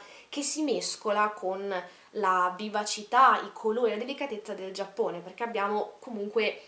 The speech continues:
personaggi che appartengono a etnie diverse, e quindi è un titolo molto interessante, molto particolare, con un finale che mi ha lasciato veramente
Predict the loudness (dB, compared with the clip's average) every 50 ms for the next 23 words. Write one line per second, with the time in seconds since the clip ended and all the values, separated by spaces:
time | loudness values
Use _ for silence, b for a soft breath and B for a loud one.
0 | B B B B _ _ 0 0 0 0 0 0 0 0 0 0 -2 -6 -8 -8
1 | -4 -2 -2 -2 -2 -4 -6 -6 -6 -6 -6 -6 -6 -4 -4 -4 -2 -2 -2 0
2 | -2 -2 -2 -4 -6 -10 -10 -10 -8 -8 -6 -6 -6 -4 -2 -2 -4 -4 -6 -6
3 | -4 -2 -2 -2 B B B B B 0 0 0 0 0 0 0 0 0 -2 -4
4 | -4 -4 -2 0 2 2 2 0 -2 -6 -8 -12 -10 -8 -4 -2 0 2 2 2
5 | 2 0 -2 -6 -6 -6 -4 -2 0 2 2 2 2 0 -4 -6 -6 -2 0 0
6 | 0 0 -4 -8 -10 -8 -6 -6 -6 -6 -6 -6 -6 -8 -8 -8 -10 -10 -6 -4
7 | -4 -4 B B B B B -6 -2 0 4 4 4 4 4 0 -2 -4 -4 -4
8 | -4 -4 -4 -6 -10 -8 -4 0 2 2 4 2 0 0 0 -2 -2 -2 -4 -6
9 | -6 -4 0 2 2 2 2 2 0 -2 -2 -2 0 0 0 0 0 -2 -2 -2
10 | 0 2 2 4 2 2 2 0 0 2 4 2 2 2 -2 -4 -4 -6 -2 2
11 | 4 4 4 4 2 2 0 -2 -4 -4 -6 -8 -6 -4 -2 -2 -2 -2 -4